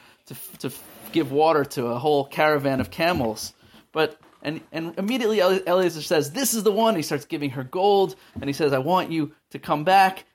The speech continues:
and marry my master Yitzchak." How does he know? I mean, it's like, if it were so easy to find your soulmate, we would just go outside and we'd,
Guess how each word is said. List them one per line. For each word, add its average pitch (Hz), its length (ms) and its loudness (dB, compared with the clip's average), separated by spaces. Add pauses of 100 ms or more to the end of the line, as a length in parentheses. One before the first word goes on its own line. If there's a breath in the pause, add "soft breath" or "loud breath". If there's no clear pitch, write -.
(120)
and 147 260 -2
marry 147 420 4 (100)
my 135 200 2
master 123 600 -2 (180)
Yitzchak." 127 340 -6
How 196 240 0
does 208 120 -2
he 147 120 -6
know? 139 420 0 (100)
I - 40 -14
mean, 147 180 -4
it's - 160 -10
like, 143 300 0 (160 soft breath)
if 143 120 -10
it 147 80 -4
were 160 80 -2
so 202 280 4
easy 208 340 2
to 165 80 2
find 185 320 2
your 175 100 2
soulmate, 202 460 2
we 160 120 0
would 156 80 -2
just 156 200 -8
go 160 100 2
outside 165 500 4
and 139 140 -2
we'd, 135 160 -2